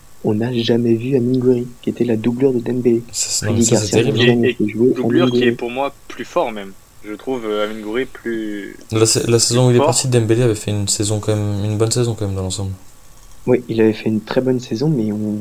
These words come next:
Speaker 1: on sentait qu'il commençait à fatiguer, euh, début d'année, juste avant le covid. Et Gouiri n'a jamais joué. Et ça, c'est une, le fait de l'avoir cédé, c'est une des plus grosses erreurs depuis, euh,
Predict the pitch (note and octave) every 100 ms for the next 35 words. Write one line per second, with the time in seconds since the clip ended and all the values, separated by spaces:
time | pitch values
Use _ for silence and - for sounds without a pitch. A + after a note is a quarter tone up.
0 | - A2+ - B2+ D#3 - - A#2+ - A#2+
1 | B2 - B2+ C#3+ C3 A#2 A2+ A#2+ A#2+ B2+
2 | B2+ A#2+ A#2+ B2+ C3 B2 A2+ C#3+ - -
3 | - - - B2 B2 - A#2+ A2+ A2 C#3+
4 | C#3 D#3 C3 D3 B2 A2+ B2 D3 C#3+ C3
5 | A#2 - - - - - - - G#2+ -
6 | B2 - G#2+ G#2 G2+ G#2 - - - -
7 | A2 - C#3+ A#2+ A2+ A2 - A#2 B2 C3+
8 | - G2+ F#2+ - - G2+ - - - A#2
9 | - - G#2 A2+ A2 G#2+ G2 - G2+ G2+
10 | G2